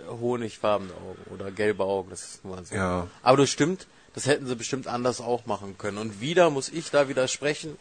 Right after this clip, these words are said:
Speaker 1: ich finde, die verdienen ein, ein Heidengeld damit. Junge, setzt euch dahin und macht das, dass es geil aussieht, C G I. Dann ist es halt aufwendig, Pech gehabt.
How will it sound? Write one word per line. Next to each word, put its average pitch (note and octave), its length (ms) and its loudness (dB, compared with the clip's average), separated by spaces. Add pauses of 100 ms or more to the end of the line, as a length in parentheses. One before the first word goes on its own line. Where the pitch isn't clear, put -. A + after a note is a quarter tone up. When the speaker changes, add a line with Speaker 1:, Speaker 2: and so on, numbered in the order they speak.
(120)
Speaker 1:
ich D#3+ 200 -8
finde, D3+ 420 -2
die B2+ 140 -12
verdienen B2+ 400 0
ein, A#2 260 -4 (180)
ein A#2 300 -4
Heidengeld C#3+ 680 2
damit. A#2 320 0 (720)
Junge, D#3 420 4 (220)
setzt C#3 340 6
euch C#3+ 180 4
dahin C3 540 2 (320)
und B2+ 220 -2
macht A2+ 320 2
das, A#2 180 2
dass G#2+ 200 -4
es G2 120 -14
geil G#2+ 240 4
aussieht, F#2+ 400 -8
C G2+ 180 -10
G F#2+ 160 -6
I. G2 220 -4
Dann G2+ 160 -6
ist - 200 -6
es G#2+ 140 -8
halt G2+ 140 -4
aufwendig, B2 680 -2 (420)
Pech A2 280 0
gehabt. F2+ 320 -10